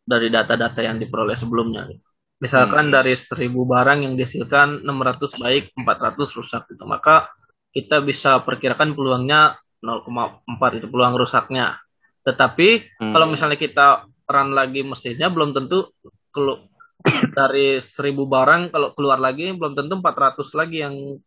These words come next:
Speaker 1: rusak gitu. Bisa jadi tambah, bisa jadi kurang.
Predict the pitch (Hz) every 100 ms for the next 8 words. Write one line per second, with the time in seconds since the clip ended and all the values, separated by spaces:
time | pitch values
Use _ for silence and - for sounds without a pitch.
0 | _ _ - - 135 131 - 131 123 -
1 | - - 143 143 139 151 175 156 139 165
2 | 147 131 131 143 135 127 180